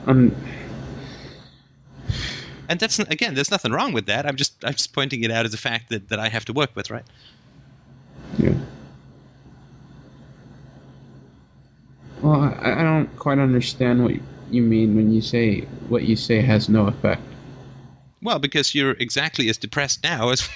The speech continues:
Speaker 2: <laughs> when we started, right? And,
Speaker 1: Yeah.
Speaker 2: and as, and as listless and as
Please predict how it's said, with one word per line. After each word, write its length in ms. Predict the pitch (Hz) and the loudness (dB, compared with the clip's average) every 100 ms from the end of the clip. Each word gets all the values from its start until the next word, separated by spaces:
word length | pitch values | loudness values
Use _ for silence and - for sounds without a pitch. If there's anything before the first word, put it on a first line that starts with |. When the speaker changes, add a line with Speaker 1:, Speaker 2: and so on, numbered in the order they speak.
| - | -16
Speaker 2:
<laughs> 180 | - - | -20 -4
when 160 | 208 170 | -2 -2
we 80 | 185 | -4
started, 440 | - - 220 110 90 | -4 -2 -2 -4 -6
right? 220 | 156 214 - - - - _ _ _ _ _ _ _ _ _ _ _ _ _ - | -6 -8 -12 -20 -20 -20 _ _ _ _ _ _ _ _ _ _ _ _ _ -6
And, 140 | 131 | 0
Speaker 1:
Yeah. 140 | 139 | 2
Speaker 2:
and 100 | 123 | 2
as, 180 | 127 - - | 0 -4 -4
and 140 | 123 | 0
as 220 | 120 - | 0 -2
listless 540 | 120 143 - 127 123 - | -2 -2 0 0 0 -2
and 220 | 104 104 | -2 -2
as 320 | 101 - - | 0 0 -2